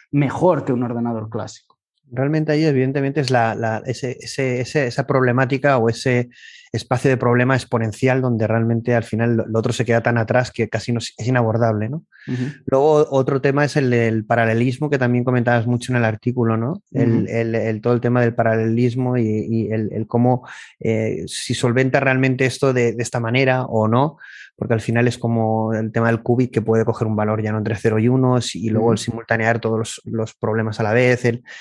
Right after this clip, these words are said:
Speaker 2: el, que es, que es similar o no a, a como lo haría nuestro cerebro, ¿no? Quizá nuestro cerebro también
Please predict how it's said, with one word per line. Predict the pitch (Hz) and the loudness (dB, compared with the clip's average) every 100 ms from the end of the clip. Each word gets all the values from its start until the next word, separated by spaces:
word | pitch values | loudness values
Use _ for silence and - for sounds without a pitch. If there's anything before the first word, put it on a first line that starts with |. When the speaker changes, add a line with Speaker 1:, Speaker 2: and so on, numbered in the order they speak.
| - - | -20 -10
Speaker 2:
el, | - 117 - | -6 -6 -4
que | - | -4
es, | 123 - - | -4 -6 -6
que | - | -4
es | 151 | -2
similar | - 160 147 156 | 0 2 4 4
o | 165 131 | 4 2
no | 135 190 | 2 0
a, | 202 151 139 | 2 2 2
a | 131 | -2
como | - 135 | -4 0
lo | 131 | 2
haría | 127 139 | 2 2
nuestro | 143 135 - | 2 -2 -2
cerebro, | 120 127 151 117 | -4 0 0 0
¿no? | 120 180 | -2 -6
Quizá | - 113 127 135 - - - - | -8 -2 0 0 -2 -16 -16 -10
nuestro | 117 123 | -6 -4
cerebro | 117 123 135 143 | -2 2 2 2
también | 135 135 135 131 | 2 2 2 -2